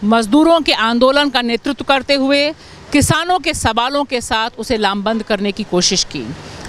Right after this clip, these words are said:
और बहुत ही अहम सवाल उठाया कि आखिर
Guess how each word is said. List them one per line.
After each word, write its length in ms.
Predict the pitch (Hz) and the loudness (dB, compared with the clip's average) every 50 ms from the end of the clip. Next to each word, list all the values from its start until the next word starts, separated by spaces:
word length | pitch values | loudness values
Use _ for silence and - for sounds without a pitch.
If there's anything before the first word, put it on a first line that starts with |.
| - | -2
और 340 | - 233 262 269 269 285 294 - - - - 247 | 0 2 2 2 0 -2 -4 -10 -20 -10 -2 0
बहुत 340 | 330 330 - 508 508 - | 0 2 2 2 0 0
ही 80 | 415 403 | 0 -2
अहम 340 | - - 254 320 359 339 349 | -2 -4 -4 -2 -2 -2 -4
सवाल 440 | - - 277 240 226 233 240 254 247 | -4 -2 -2 0 0 0 0 0 -2
उठाया 600 | - 214 202 220 196 185 185 180 165 143 131 139 - - - - - - - - | -6 -10 -6 -4 -2 -2 0 -2 -2 -4 -8 -14 -20 -20 -20 -20 -20 -12 -2 0
कि 100 | 262 254 | 2 2
आखिर 540 | 226 233 247 - - 302 285 294 302 294 | 4 2 2 4 4 4 4 4 2 -2